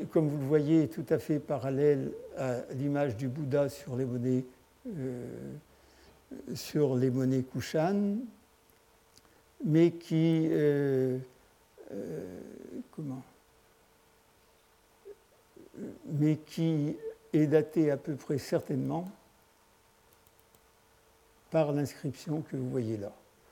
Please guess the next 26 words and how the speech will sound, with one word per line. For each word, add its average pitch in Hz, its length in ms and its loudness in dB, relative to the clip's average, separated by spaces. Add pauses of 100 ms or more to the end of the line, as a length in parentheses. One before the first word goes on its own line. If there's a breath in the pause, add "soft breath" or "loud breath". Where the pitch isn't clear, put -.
(340 soft breath)
Vous 143 340 2
avez 143 280 6
deux 147 240 2
signes 160 520 -4 (1300 loud breath)
qui 156 500 0 (100)
sont 135 320 -6
certainement 156 520 0
antérieurs 139 500 0
à 135 80 -4
Kanishka, 123 760 -6 (920 soft breath)
hein, 156 80 -4 (160)
mais 151 300 2 (100)
qui, 160 480 0 (100)
euh, 139 840 -4 (1900)
qui 139 100 -4
ne 127 60 0
peuvent 143 260 -2
pas 151 260 2
être 147 140 -4
postérieurs 139 680 -2
à 123 40 -4
cinquante 139 380 -6
de 117 100 -8
notre 110 300 -8
ère. 107 80 -14 (1200 soft breath)
Euh, 135 260 -6